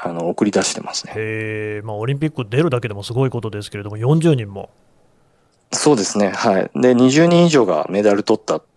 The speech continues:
Speaker 1: ていうことは、
Speaker 2: うわー。
Speaker 1: あの、言ってました。
Speaker 2: そういうすごい人がいて、その人に見出されたと。
Speaker 1: そうですね。あ、もう、練習すればもっと良くなると声かけられて、
Speaker 2: ええ。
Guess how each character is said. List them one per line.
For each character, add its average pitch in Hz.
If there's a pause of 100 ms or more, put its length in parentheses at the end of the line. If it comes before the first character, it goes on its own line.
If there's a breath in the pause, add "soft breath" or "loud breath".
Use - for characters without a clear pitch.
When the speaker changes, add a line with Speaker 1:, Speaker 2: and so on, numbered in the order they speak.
Speaker 1:
て 80
い 80
う 82
こ -
と 117
は、 92
Speaker 2:
う -
わ 117
ー。 -
Speaker 1:
あ 110
の、 -
言 -
っ -
て -
ま -
し - (180)
た。 -
Speaker 2:
そ 120
う 131
い 131
う 135
す -
ご 143
い 123
人 117
が 107
い 107
て、 117
そ 127
の 143
人 160
に 202
見 127
出 123
さ 117
れ 104
た 101
と。 - (960 soft breath)
Speaker 1:
そ 139
う -
で 92
す -
ね。 101
あ、 -
も 107
う、 -
練 131
習 147
す 156
れ 156
ば 120
も 107
っ -
と 117
良 101
く 104
な 87
る 78
と -
声 101
か -
け 92
ら 85
れ 78
て、 -
Speaker 2:
え 107
え。 -